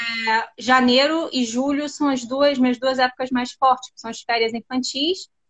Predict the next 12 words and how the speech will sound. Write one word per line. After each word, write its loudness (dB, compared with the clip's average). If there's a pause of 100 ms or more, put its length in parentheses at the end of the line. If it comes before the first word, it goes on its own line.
(200)
Em 2
julho, 0
é 4
muita 0
criança, -2
muita -2
família -2
que -18 (100)
vem 2
esquiar 0
na 0
Europa, 0